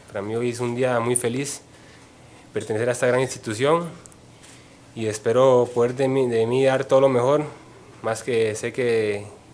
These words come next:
la, el compromiso y la responsabilidad que tengo de vestir esta camisa, que vengo a un equipo que más que del equipo más grande es el equipo que tiene más trofeos en el, en la historia de Costa Rica, entonces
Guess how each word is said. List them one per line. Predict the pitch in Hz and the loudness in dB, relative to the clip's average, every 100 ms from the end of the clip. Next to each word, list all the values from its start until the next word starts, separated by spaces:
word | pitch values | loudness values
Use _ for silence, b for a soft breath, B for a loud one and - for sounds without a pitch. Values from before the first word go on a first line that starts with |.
| - | -14
la, | 110 104 | -6 -6
el | 104 | -4
compromiso | 107 104 110 113 131 131 | -6 -6 -4 -2 -2 -4
y | |
la | 120 | -6
responsabilidad | 113 113 107 117 | -6 -6 -4 -2
que | 120 | -2
tengo | 117 120 123 | -2 -2 0
de | 113 | -2
vestir | 104 123 120 | -4 -6 -6
esta | 120 | -4
camisa, | 110 120 131 131 B B B B B B B | -2 -4 -6 -10 B B B B B B B
que | - | -6
vengo | 110 117 127 | -4 0 0
a | |
un | 127 | 2
equipo | 131 123 147 147 143 151 - 123 B - - | 0 -2 -4 2 2 2 0 -14 B -20 -12
que | 113 110 110 107 107 107 107 107 | -6 -4 -4 -4 -4 -6 -8 -4
más | 117 127 | -4 -2
que | 139 | -2
del | 135 | -2
equipo | 120 131 - | -2 -6 -4
más | 135 131 | 0 2
grande | 139 135 | 0 0
es | |
el | 123 | -4
equipo | 131 131 | -4 -4
que | 123 | -2
tiene | 117 127 | -2 0
más | 131 123 | 0 0
trofeos | 131 127 131 | -2 0 0
en | 123 | 0
el, | 117 | -2
en | 110 110 - - - - | -4 -10 -20 -20 -20 -10
la | 113 | -6
historia | 110 123 | -4 -2
de | |
Costa | 127 120 117 | -2 -2 0
Rica, | 147 151 | 0 0
entonces | 127 120 110 117 104 - | -2 -2 -4 -2 -4 -8